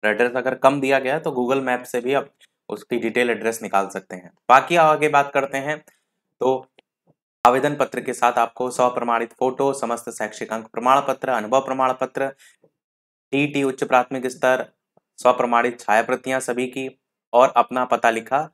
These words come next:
दो लिफाफे भी स्पीड पोस्ट अथवा रजिस्टर्ड डाक जो है उसके माध्यम से निर्धारित शुल्क के डाक टिकट लगे हुए आपको भेजने होंगे। और ये तो बाकी सारी चीजें इसमें कॉमन है। सबसे लास्ट में आप देखेंगे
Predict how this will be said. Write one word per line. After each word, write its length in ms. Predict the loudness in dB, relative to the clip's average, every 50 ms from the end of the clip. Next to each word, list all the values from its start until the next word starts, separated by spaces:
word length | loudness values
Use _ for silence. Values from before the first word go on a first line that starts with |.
| _ _ _ _ 0
दो 180 | 6 6 6
लिफाफे 500 | 8 6 4 2 2 2 2 2 -2 -4
भी 240 | -4 -2 -2 -2 -2
स्पीड 400 | -2 -6 -10 -6 -6 -6 -6 -4 -4
पोस्ट 240 | -4 -4 -2 -4 -8
अथवा 200 | -6 -2 -4 -2
रजिस्टर्ड 460 | -2 -2 -6 -6 -4 -4 -2 -2 0
डाक 260 | 0 0 -2 -2 -4 _
जो 100 | -10 -6 -6
है 60 | -6 -6
उसके 200 | -6 -8 -10 -8
माध्यम 380 | -6 -8 -8 -8 -8 -10 -10
से 160 | -6 -6 -6 -6 -6 -10 -16 -20 _ _ -4
निर्धारित 400 | -4 0 2 2 2 2 0 -2
शुल्क 240 | -4 -6 -6 -4 -6
के 80 | -6 -4
डाक 220 | -2 -2 -4 -4 -8
टिकट 260 | -8 -8 -8 -8 -6
लगे 200 | -8 -8 -8 -8
हुए 160 | -8 -6 -4
आपको 280 | -4 -4 -4 -6 -8 -8
भेजने 320 | -8 -8 -10 -8 -6 -6
होंगे। 280 | -6 -6 -4 -4 -4 -4 -4 -10 _ _ _ _
और 320 | -20 _ _ _ -10 -6
ये 160 | -4 -2 -4
तो 180 | -4 -4 -6 -2
बाकी 300 | -2 -2 -2 -4 -8 -14
सारी 260 | -12 -10 -10 -10 -8
चीजें 240 | -10 -12 -10 -10 -10
इसमें 220 | -12 -12 -14 -16 -8
कॉमन 300 | -6 -6 -6 -6 -8 -14
है। 60 | -18 -20 _ _ _ _ -8
सबसे 180 | -6 -4 2 4
लास्ट 300 | 6 6 4 2 -2 -4
में 80 | -2
आप 160 | -2 -2 -2
देखेंगे 380 | -4 -6 -8 -8 -10 -10 -10